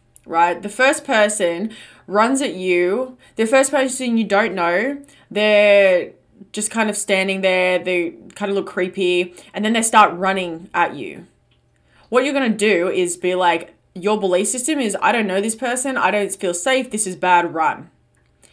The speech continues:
The next person is standing there and it's someone you know, it's someone you trust, it's someone that you have a relationship with, and they start running at you.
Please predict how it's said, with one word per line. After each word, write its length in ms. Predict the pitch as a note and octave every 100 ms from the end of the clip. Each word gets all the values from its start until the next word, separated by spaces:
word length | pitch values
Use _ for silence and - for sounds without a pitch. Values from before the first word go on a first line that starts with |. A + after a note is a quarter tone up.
| _ _ _ _ _
The 80 | -
next 240 | C4+ E4+ -
person 720 | C4 A3 A3 F3+ F3+ C4 - _ _ _ _ _ -
is 380 | G#3+ G#3 G3 -
standing 340 | - C#4 C#4
there 400 | A3 E3 E3+ G3 A3 _ -
and 220 | G#3 G#3
it's 140 | G#3 G#3+
someone 260 | C4 C4+
you 100 | A#3
know, 400 | G3+ F3 A3+ D#4
it's 200 | A#3 G3+
someone 260 | A#3+ A#3 A#3
you 80 | G#3
trust, 520 | - F#3+ A#3 - -
it's 200 | F3+ -
someone 300 | G#3 G3+ G3+
that 200 | F3 E3+
you 380 | F3+ E3+ E3+ E3+
have 220 | - G3+
a 60 | F#3
relationship 540 | E3+ E3+ F3+ F3 E3+
with, 160 | D3 -
and 120 | G3
they 120 | A#3
start 300 | - B3+ G3+
running 240 | D3+ D#3 D3
at 140 | -
you. 320 | - G#2+ A3+